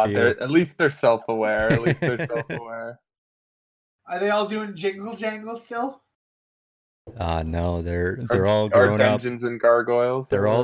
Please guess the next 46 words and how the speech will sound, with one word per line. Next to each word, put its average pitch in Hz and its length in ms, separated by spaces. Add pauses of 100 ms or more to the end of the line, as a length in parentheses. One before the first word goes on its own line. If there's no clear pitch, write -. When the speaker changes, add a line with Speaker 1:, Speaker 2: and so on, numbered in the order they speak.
Speaker 2:
whatever. 131 120
Speaker 1:
they're 107 180
all 113 140
teachers 104 600
at 92 320
Riverdale 95 600
High 90 280
now. 87 220
Speaker 3:
No, - 60
Speaker 2:
All 123 280
of 151 80
Speaker 3:
they're 147 120
Speaker 2:
them? 208 100
Speaker 3:
not. 139 440
Speaker 1:
Yeah, 104 300
they 92 220
are. 90 300 (340)
Speaker 2:
Oh 120 40 (280)
Speaker 3:
Oh 104 40
Speaker 2:
my 101 220 (240)
Speaker 1:
All, 104 160
Speaker 2:
God. 127 40
Speaker 1:
all 160 360
Speaker 3:
God. 104 100
Speaker 1:
four 107 260
of, 98 160 (260)
four, 104 300
or 117 340
there's, 147 180
like, 139 240
six - 300
of 95 80
them 90 160
that 90 160
are 85 220 (360)
now. 85 260 (1120)
Speaker 3:
Is 202 100
Cheryl 254 400
still 254 240
a 240 80
thing? 247 320 (1080)
Speaker 1:
Uh, 101 240
she's 110 240
still 104 300
in 98 140
there. 107 300